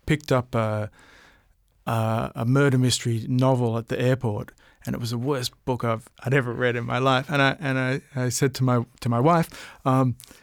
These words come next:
"I can write a book as bad as this easily."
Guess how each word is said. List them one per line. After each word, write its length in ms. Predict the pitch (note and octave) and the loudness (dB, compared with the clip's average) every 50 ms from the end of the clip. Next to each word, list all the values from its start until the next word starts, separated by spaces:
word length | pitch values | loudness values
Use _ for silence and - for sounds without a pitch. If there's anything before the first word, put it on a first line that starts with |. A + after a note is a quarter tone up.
| _ _ _ _ - | _ _ _ _ -2
"I 100 | C3+ E3 | 0 0
can 160 | - E3 C#3 | 2 2 2
write 160 | B2 A#2 A2+ | 2 2 0
a 40 | G#2+ | -2
book 280 | G#2 - - A#2+ - - | -2 -2 -2 -2 -2 -2
as 100 | G#2 - | -6 -8
bad 320 | - - A2+ A2 A2 A2 G#2+ | -6 -6 -4 -4 -2 -4 -4
as 140 | G#2 G#2 G#2+ | -4 -6 -4
this 440 | C3 A#2+ - A#2+ B2 - - - B2+ B2 - - - - _ _ - | -4 -4 -4 -4 -4 -4 -4 -4 -6 -10 -16 -18 -20 -20 _ _ -2
easily." 640 | C3 C3+ D3 D#3 D3 B2 A2+ G#2+ G#2+ A2 A2+ A2 | 0 2 4 4 4 2 0 -2 -4 -6 -10 -12